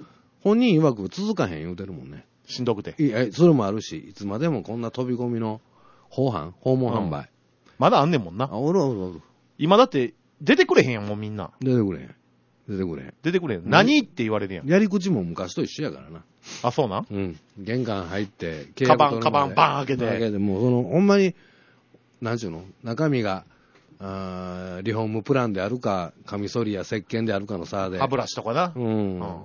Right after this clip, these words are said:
Speaker 1: あれと一緒よ。
Speaker 2: へー。
Speaker 1: うん。だから、本人も、だからこう、まあ、やることはきっちりやってんねやけど、
Speaker 2: うん。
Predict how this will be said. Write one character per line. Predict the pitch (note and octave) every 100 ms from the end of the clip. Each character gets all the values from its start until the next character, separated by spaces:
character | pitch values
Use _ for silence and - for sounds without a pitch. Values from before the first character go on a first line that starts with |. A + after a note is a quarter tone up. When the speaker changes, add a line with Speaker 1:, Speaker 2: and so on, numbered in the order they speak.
| -
Speaker 1:
あ | B2+
れ |
と | C#3+
一 | C#3
緒 | - C3
よ。 | G2 _ _ -
Speaker 2:
へ | A2+ A2 G#2+ G#2+ G#2 G2+ G2+ G2 G2 F3+
ー。 |
Speaker 1:
う |
ん。 | A#2
だ | E3
か |
ら、 | D#3+ C#3+ - _ -
本 | F#3+
人 | G#3+ G#3+
も、 | C4+ B3
だ | E3+
か |
ら | C3+
こ | C#3
う、 | C3
ま | A#2+
あ、 | B2 - _ _ _
や | - A3+
る | C#4
こ | D4+
と | A#3
は | C#3
き | G2+ E3+
っ |
ち | C3+
り | A2+
や | C3+
っ | -
て | D3+
ん |
ね | D3
や | F#2+
け | D#2+
ど、 | A#2 F#2
Speaker 2:
う |
ん。 | B2 F#2